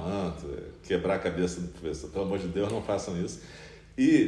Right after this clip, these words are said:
depois tem o seguinte: você pode sair na hora que você quiser. Isso não é uma questão, é, do tipo, se sair vai ter alguma desgraça. A questão é que você já é parte da sanga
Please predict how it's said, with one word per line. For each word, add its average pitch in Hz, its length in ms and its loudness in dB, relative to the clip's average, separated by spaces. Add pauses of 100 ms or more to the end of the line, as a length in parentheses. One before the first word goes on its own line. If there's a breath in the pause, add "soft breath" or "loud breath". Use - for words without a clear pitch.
depois 127 360 4
tem 143 120 0
o 135 60 2
seguinte: 113 460 -2
você 98 260 -6
pode 151 240 2
sair 151 200 4
na 143 80 2
hora 139 120 2
que 139 60 -6
você 139 100 -4
quiser. 104 460 2
Isso 95 180 -6
não 117 120 -4
é 127 100 0
uma 110 80 0
questão, 90 680 -4
é, 87 240 0
do 80 120 -8
tipo, 82 800 -6
se - 200 -8
sair 85 360 0
vai 85 240 2
ter 90 200 -4
alguma 82 360 -2
desgraça. 76 800 -4
A 95 80 -8
questão 127 440 -2
é 104 60 0
que 98 440 -2
você 92 260 0
já 120 120 6
é 131 120 8
parte 107 460 2
da 90 140 0
sanga 101 460 -4